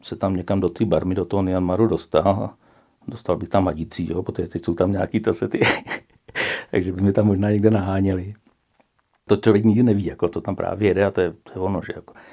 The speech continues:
tam, než člověk dojede, že, tak to trvá, já někam dojedu, tak to jsou měsíce, no, tam se může změnit úplně politická situace, že,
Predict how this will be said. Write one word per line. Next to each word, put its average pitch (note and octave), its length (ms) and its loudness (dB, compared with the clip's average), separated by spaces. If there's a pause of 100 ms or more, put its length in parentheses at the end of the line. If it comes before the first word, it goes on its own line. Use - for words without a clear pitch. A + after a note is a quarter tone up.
(240)
tam, E2+ 280 -6
než - 160 -4
člověk F#2 260 0
dojede, G2+ 300 6
že, E2 120 -4
tak - 200 -10
to - 120 -6
trvá, - 260 -6 (280)
já D2 200 -12
někam D#2+ 360 -10
dojedu, E2 240 -2
tak - 140 -10
to - 80 -16
jsou A2 140 2
měsíce, G#2+ 520 2
no, D#2+ 140 -10
tam E2 180 -8
se - 100 -8
může D#2 200 -4
změnit E2 260 -8
úplně E2+ 180 -4
politická - 460 -10
situace, - 440 -10
že, - 120 -20